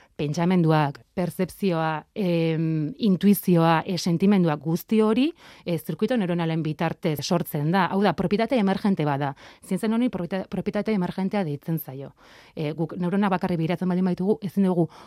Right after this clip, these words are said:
hori, eh, ondorioztatu edo ulertu. Eh, berdina gertatzen da, eh, bizitzarekin. Bizitza propietate emergente bat da. Guk molekulak bakarrik begiratzen baldin baditugu, ezin dugu ondorioztatu bizitza.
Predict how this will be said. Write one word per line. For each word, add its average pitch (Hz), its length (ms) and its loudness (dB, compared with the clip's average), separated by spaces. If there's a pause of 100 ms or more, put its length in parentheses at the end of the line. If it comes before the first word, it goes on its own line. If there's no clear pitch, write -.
(120)
hori, 226 320 6
eh, 151 320 -2
ondorioztatu 165 580 -2
edo 156 280 -2
ulertu. 160 640 -4
Eh, 151 280 -8
berdina 165 460 0
gertatzen 185 380 0
da, 254 180 2 (180)
eh, 151 200 -4
bizitzarekin. 147 760 -4 (240)
Bizitza 208 400 0
propietate 170 400 -4
emergente 156 400 -2
bat 143 140 -2
da. 143 80 -4
Guk 160 260 -6 (320)
molekulak 165 500 0
bakarrik 170 340 0
begiratzen 160 340 -2
baldin 151 180 -2
baditugu, 147 480 -4 (100)
ezin 160 280 -6
dugu 160 280 2
ondorioztatu 165 600 -2
bizitza. - 460 -10